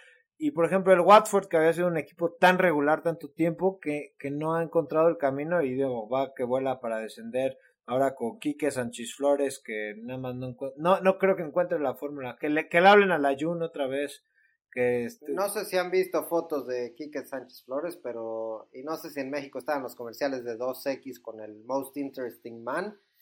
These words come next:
Speaker 2: pero Quique Sánchez Flores debería aplicar esa posición.
Speaker 1: Oye,
Speaker 2: ¿Eh?
Speaker 1: me gusta
Speaker 2: Sí,
Speaker 1: ese
Speaker 2: jugado.
Speaker 1: tec-, pero aparte es la versión fit y guapa del Most Interesting Man.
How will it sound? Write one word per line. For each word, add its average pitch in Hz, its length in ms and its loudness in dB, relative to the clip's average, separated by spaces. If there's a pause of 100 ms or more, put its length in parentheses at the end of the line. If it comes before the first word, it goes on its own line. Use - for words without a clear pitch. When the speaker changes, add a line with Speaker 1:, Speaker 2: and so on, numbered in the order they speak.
(320)
Speaker 2:
pero 139 560 0
Quique 185 240 -2
Sánchez 160 380 -4
Flores 160 260 0
debería 131 260 0
aplicar 127 340 -4
esa 123 240 -8
posición. - 420 -14 (440)
Speaker 1:
Oye, 135 200 -2
Speaker 2:
¿Eh? 143 60 0
Speaker 1:
me 151 100 0
gusta 185 540 12
Speaker 2:
Sí, 170 60 10
Speaker 1:
ese 170 120 8
Speaker 2:
jugado. 156 220 6
Speaker 1:
tec-, - 100 -16
pero 143 160 2
aparte 165 320 2
es 175 80 0
la 156 140 2
versión 165 480 2
fit 185 340 -2
y 120 340 -6 (300)
guapa 147 480 2
del 113 400 -8 (200)
Most 127 360 -10
Interesting 120 540 -14
Man. 120 320 -10